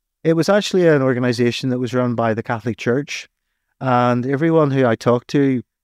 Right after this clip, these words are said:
because I'd grown up in Ireland, they assumed I was from a Catholic background. And as soon as I mentioned it, they really just, it was almost like they closed ranks and shied away from it.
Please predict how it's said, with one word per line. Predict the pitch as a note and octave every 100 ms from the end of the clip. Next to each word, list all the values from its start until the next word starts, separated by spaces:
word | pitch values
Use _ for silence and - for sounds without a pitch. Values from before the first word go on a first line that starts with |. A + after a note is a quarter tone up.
| -
because | C3 G3
I'd | D#3
grown | B2+ B2 A2+
up | G#2+
in | A2+
Ireland, | A2+ A2+ A#2+ A#2+
they | A2+
assumed | A2+ - C3+ C3
I | A#2
was | A2
from | - A2
a | A2
Catholic | A#2+ A2+ A2
background. | A2 G#2+ - A#2 A#2 A#2+ A2+
And | A2+ - _ _ _
as | A#2
soon | - C#3
as | D#3
I | B2+
mentioned | G#2+ A2+ C3 D#3 C#3+
it, | C3
they | B2
really | A#2 A#2+ C#3 C3
just, | A#2+ - - - _ _ _
it | -
was | C3+
almost | F#3+ F#3+
like | D3+ C#3+
they | B2
closed | C3 B2 A2+
ranks | A2+ C3+ -
and | C3
shied | B2 A#2
away | A2 B2+
from | D#3 E3+
it. | F3+